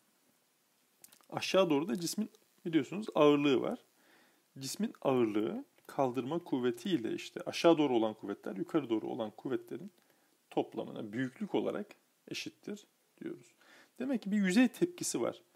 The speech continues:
Yüzey tepkisi sıfırdan farklıdır batma durumunda. Cisim gider yere dibe oturur diyoruz. Dördüncü durumumuz.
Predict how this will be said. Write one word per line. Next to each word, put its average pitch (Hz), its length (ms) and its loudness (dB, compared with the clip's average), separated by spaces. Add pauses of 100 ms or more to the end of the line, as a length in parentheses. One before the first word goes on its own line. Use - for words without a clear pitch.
(400)
Yüzey 147 260 -2
tepkisi - 640 -2
sıfırdan 156 540 -2
farklıdır 147 720 -4 (460)
batma 127 420 2
durumunda. 101 580 -6 (640)
Cisim 139 360 -6
gider 170 300 0
yere 135 400 -2
dibe 131 260 -4 (340)
oturur - 380 -10 (220)
diyoruz. - 440 -14 (3250)
Dördüncü 269 460 4
durumumuz. 113 500 -2